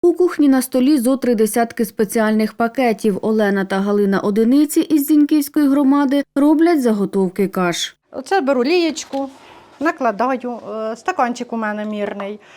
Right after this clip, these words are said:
Speaker 2: тут уже виважений, сто грам каші, крупи пшеничної, кладу. Беру м'яско, такий добрий кусочок, величенький один або два маленьких, і зажарочки, заранче приготовленої.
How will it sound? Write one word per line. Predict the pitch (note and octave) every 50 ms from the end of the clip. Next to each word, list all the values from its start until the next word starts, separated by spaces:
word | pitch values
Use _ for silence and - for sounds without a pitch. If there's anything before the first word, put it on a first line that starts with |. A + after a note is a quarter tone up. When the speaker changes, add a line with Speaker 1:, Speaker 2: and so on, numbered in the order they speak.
| - _ _
Speaker 2:
тут | - G#3 G#3 G3+
уже | F3+ G3+ G#3+ G3+
виважений, | G3 G#3 G3+ F#3+ G3 G3 G3 G3 F#3+ G3 G3 G3
сто | F#3+ - - B3 A3+
грам | G#3+ A3 G3 F#3 F#3
каші, | F#3 - F3 D#3+ E3 F3 - - E4 F#4 G#4 - _ - - - - - _ -
крупи | - A#3 B3 - - E3+ D#3+ B2+ - -
пшеничної, | - - A3 F3+ D3+ D3 D#3 - - D#3 D#3 D#3 D#3 E3 F3+ - - - - -
кладу. | - - C#4+ C#4+ G3+ F3 D#3+ C3 F3+ - _ _ _ _ _ _ _ _ _ _ - - - - _ _
Беру | - C#4 E4 F#4+ A4 G#4
м'яско, | E4 A#3+ G3 E3+ F#3 - - - - C#4+ D4 E4 D#4+ - _ _ _ _ _ _ -
такий | - A#3 - A3 G3+
добрий | F#3 G3 F3+ F3 F3+ F3+
кусочок, | F3+ - G3+ - G3 F#3 F#3 F#3+ G#3+ A3 A3 - - _ _ _ -
величенький | F#3+ F#3 F#3 F#3 F#3+ - D#4+ F#4+ G#4+ F#4+ - D#4 D#4
один | D4+ A#3 A3+ D4 D4 D4+ D4+ - - - - -
або | - A#3 A#3 F#4+
два | E4+ B3+ B3+ C4
маленьких, | C4 G#3+ G3 E3+ D3+ B2+ C3 C3+ - - G3+ G#3 - -
і | C#4+ F#4+ G#4
зажарочки, | - D#4 D4 A3 - F#3 D3 C#3+ - C#3 - - - - - G#3 A3 - _ _ _ _ _ _ _ _ _ _ _ _ _ _ _ _ _ _ _ _ _ _ _ _ _ _ _ _ _ _ _
заранче | - F3 A3 A3 G#3+ G#3+ B3+ D#4+ E4+ E4+ - A3
приготовленої. | F3+ A3+ A#3+ B3+ A#3+ A#3 A#3 - E3 D3+ C#3 B2+ C#3 C3+ C#3+ D3+ E3 G3+